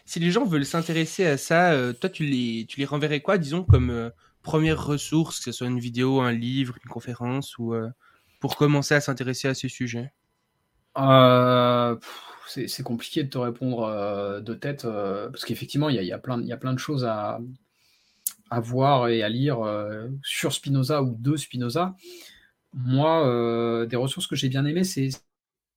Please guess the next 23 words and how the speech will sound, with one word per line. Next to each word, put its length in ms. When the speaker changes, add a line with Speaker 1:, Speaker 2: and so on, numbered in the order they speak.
Speaker 2:
c'est 200
aussi 280
le, 180
c'est, 180
c'est 160
le 80
fait 180
de 100
pas 160
uniquement 360
lire 200
ses 280
œuvres, 300
mais 120
aussi 320
de, 200
de 200
lire 180
des 100
biographies 440
de 80
lui. 160
Speaker 1:
Mhm. 100